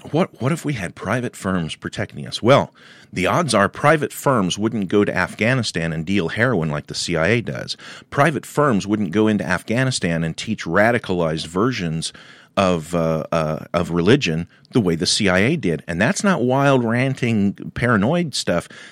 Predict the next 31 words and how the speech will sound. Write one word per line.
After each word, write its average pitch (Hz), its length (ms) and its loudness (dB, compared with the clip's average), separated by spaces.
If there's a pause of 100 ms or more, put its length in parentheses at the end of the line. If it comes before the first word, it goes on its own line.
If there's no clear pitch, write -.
(140)
That, 165 240 2
this 156 240 0
is 113 140 0
well 117 260 4
document-, 127 720 0 (280)
uh, 85 220 0 (160)
well 131 200 4
documented 120 580 0
that 95 240 0 (320)
the 95 160 -2
actual 156 460 2
material 117 840 0 (440)
that 117 140 2
was 101 140 2
being 123 280 0
distributed 131 800 2
in 156 240 0
Afghanistan 127 840 -2
and 123 200 -2
in 123 120 -4
Pakistan 87 960 -4 (420)
was 113 220 2
printed 165 680 -2
in 113 160 2
the 104 80 0
United 104 440 2
States, - 480 0
the - 180 -6
actual 123 480 0
radicalizing 117 920 2
material 92 720 0